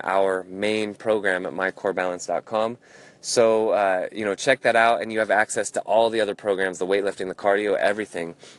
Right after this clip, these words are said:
It's, uh, it's all included in there. So, uh,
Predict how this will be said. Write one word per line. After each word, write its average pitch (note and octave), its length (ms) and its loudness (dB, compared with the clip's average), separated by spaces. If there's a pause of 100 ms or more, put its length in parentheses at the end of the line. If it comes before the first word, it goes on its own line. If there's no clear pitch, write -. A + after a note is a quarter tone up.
(160)
It's, F#2 300 -4
uh, F2 200 2
it's D2+ 200 -2 (160)
all C3 260 6
included G#2+ 460 -4
in F2+ 100 -6
there. F2 260 -4 (360)
So, G#2+ 480 2
uh, F2+ 520 2